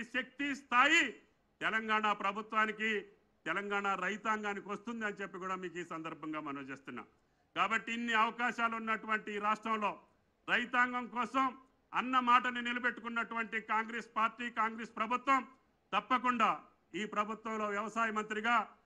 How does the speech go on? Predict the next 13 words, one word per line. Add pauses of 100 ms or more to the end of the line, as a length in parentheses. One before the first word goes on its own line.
(200)
నాకు
ఆ
భగవంతుడు
ఎంత
శక్తి
ఇస్తే
అంత (1600)
ప్రభుత్వం
యొక్క (380)
ఆలోచనల్ని
రైతుల
దగ్గరికి
తీసుకెళ్లి